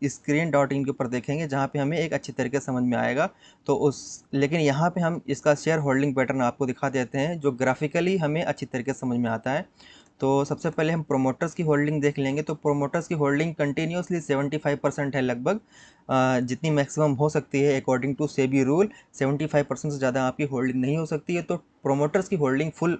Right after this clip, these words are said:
होल्डिंग है यहाँ पे सेवेंटी फ़ाइव परसेंट की। और उसके बाद में हम देख लेते हैं यहाँ पे डीआईआईज़, यानी कि डोमेस्टिक इंस्टीट्यूशन इन्वेस्टर्स की होल्डिंग, यहाँ पे आप देखिए, बहुत ज़्यादा होल्डिंग नहीं है,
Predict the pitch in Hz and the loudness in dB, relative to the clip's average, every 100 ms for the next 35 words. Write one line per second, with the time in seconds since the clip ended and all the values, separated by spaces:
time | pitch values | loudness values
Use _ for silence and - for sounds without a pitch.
0 | - 131 127 127 123 120 117 175 185 135 | -2 0 0 0 0 0 -2 -4 -4 -4
1 | 127 131 131 139 - 143 143 208 - _ | -4 -2 -2 -2 -4 -4 -4 -6 -6 _
2 | _ _ _ _ _ _ - - - - | _ _ _ _ _ _ -20 -20 -20 -20
3 | - 123 127 127 120 139 - 165 156 151 | -6 0 4 4 0 -4 -2 4 4 4
4 | 151 139 147 139 131 147 147 147 156 - | 2 2 2 2 -2 -2 0 0 0 -2
5 | 143 131 135 - 151 151 151 - 127 127 | -4 -2 -2 2 4 4 2 -2 0 2
6 | 127 143 165 165 - 135 131 135 131 127 | 4 4 2 -2 -6 -4 -2 -2 -2 -2
7 | 131 135 135 175 165 156 147 143 156 143 | 0 0 -2 -2 -2 -2 -2 -2 -2 -2
8 | 131 131 139 151 139 123 127 143 135 127 | 0 0 -2 -2 0 0 2 0 0 -2
9 | 120 143 135 123 120 147 123 - 147 147 | -2 -2 -2 -2 -4 -4 -4 -2 0 4
10 | 151 143 131 135 147 135 131 139 | 4 4 2 2 0 0 0 0